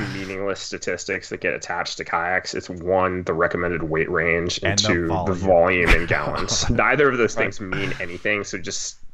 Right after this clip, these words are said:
Speaker 1: stop paying attention to this
Speaker 2: I would
Speaker 1: first.
Speaker 2: love to see a manufacturer just be like, "We're not doing that anymore. We're just not doing it." I mean, I
Speaker 1: It's
Speaker 2: guess they
Speaker 1: just,
Speaker 2: have
Speaker 1: it's
Speaker 2: to,
Speaker 1: m-,
Speaker 2: but
Speaker 1: it's meaningless.
Speaker 2: <clears throat> especially when they said the boat is good from one hundred to two hundred and forty pounds.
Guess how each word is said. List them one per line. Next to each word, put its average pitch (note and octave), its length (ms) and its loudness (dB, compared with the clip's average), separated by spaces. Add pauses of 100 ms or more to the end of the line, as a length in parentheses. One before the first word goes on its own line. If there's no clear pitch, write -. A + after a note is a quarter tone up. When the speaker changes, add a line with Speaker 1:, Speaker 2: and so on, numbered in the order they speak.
Speaker 1:
stop - 440 -4
paying E2 140 -4
attention - 340 -12
to - 60 -10
this - 100 4
Speaker 2:
I D#3+ 80 8
would E3+ 160 6
Speaker 1:
first. B2+ 140 2
Speaker 2:
love B2+ 180 6
to A2+ 80 0
see C3 160 2
a A2 60 2
manufacturer G#2+ 520 0
just F#2+ 140 -8
be G2+ 80 -4
like, F2 160 -8
"We're F#2 80 -8
not F#2+ 400 0
doing E2+ 260 -6
that E2 120 -4
anymore. E2 400 -6 (180)
We're E2+ 60 -8
just F2 200 -8
not G2 360 -2
doing C2 240 -10
it." - 100 -16 (1080)
I F2+ 60 -10
mean, F#2 100 -2
I F#2+ 40 2
Speaker 1:
It's G2+ 80 2
Speaker 2:
guess A2+ 100 2
they - 80 6
Speaker 1:
just, A#2 140 6
Speaker 2:
have G#2 100 6
Speaker 1:
it's G#2+ 100 -2
Speaker 2:
to, G2+ 60 -4
Speaker 1:
m-, G#2+ 100 -8
Speaker 2:
but - 160 -12 (320)
Speaker 1:
it's - 140 -8
meaningless. F2 720 -4 (380)
Speaker 2:
<clears throat> - 400 -12
especially D#3 760 4
when C#3 160 2
they B2+ 140 4
said A#2+ 200 2
the G#2+ 80 0
boat E3+ 280 0
is C#3 100 -4
good F3 300 -4
from G2 200 -4
one D3+ 200 -2
hundred C3 380 -2
to F#2+ 60 -6
two C#3 220 -2
hundred B2 280 0
and G#2 120 -8
forty G#2+ 240 -4
pounds. - 580 4